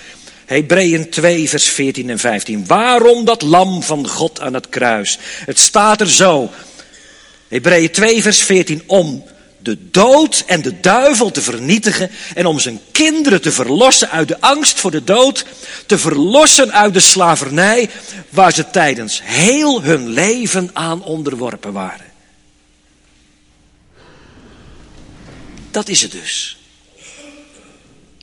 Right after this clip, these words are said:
Jezus sterft aan het kruis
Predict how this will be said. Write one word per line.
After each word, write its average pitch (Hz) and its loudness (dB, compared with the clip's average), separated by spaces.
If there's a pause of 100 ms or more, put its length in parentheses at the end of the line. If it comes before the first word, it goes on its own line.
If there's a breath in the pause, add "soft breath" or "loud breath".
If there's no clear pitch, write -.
(320)
Jezus 233 -2
sterft 220 -4
aan 202 -6
het 190 -8
kruis 101 -4